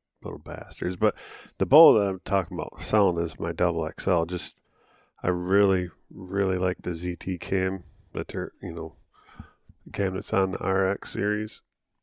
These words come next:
R X one, R X three. You know, you got the Hyper Z T, and the D F X cam's awesome, but I just, I just like the, the draw cycle and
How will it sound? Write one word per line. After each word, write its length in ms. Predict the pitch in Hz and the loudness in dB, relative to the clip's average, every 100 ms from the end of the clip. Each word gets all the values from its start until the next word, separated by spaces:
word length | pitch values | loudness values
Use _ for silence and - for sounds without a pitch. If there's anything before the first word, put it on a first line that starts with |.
| _ _ _ _ _ - | _ _ _ _ _ -6
R 180 | 92 90 | -4 -2
X 200 | 92 - | -4 -6
one, 340 | 90 92 92 - _ | -4 -4 -4 -16 _
R 180 | 95 92 | 0 0
X 220 | 95 - | 0 -6
three. 280 | - 101 95 | -4 -4 -4
You 440 | 98 - - - 92 | -8 -14 -18 -8 -4
know, 200 | 85 85 | -4 -4
you 60 | |
got 180 | 90 90 | -4 -4
the 80 | 80 | -2
Hyper 320 | 90 - 87 | -4 -4 -6
Z 180 | 90 87 | -6 -6
T, 320 | - 90 92 - _ _ - - _ _ _ _ _ _ _ _ - _ _ - | -4 -4 -4 -8 _ _ -20 -20 _ _ _ _ _ _ _ _ -20 _ _ -8
and 220 | - 85 - _ _ _ _ | -6 -6 -12 _ _ _ _
the 100 | 104 | 0
D 160 | 101 170 | 6 6
F 120 | - | 6
X 240 | 113 - | -2 -2
cam's 360 | - 80 85 - | -8 -6 -6 -4
awesome, 540 | 90 120 110 87 90 82 _ _ _ _ - | 2 2 2 -4 -10 -14 _ _ _ _ -10
but 160 | - _ _ _ - - | -10 _ _ _ -18 -10
I 80 | |
just, 560 | 90 80 - - _ - _ _ - _ _ - _ _ _ _ _ - | -8 -8 -10 -20 _ -20 _ _ -20 _ _ -20 _ _ _ _ _ -8
I 80 | 95 | -6
just 240 | 87 - | -6 -6
like 280 | 90 92 - | -6 -6 -6
the, 160 | 95 - _ _ _ - - | -8 -8 _ _ _ -18 -8
the 100 | 104 | -4
draw 320 | - 92 90 | 0 2 2
cycle 520 | - 101 95 101 92 | 0 -4 -2 -2 -4
and 160 | 90 | -6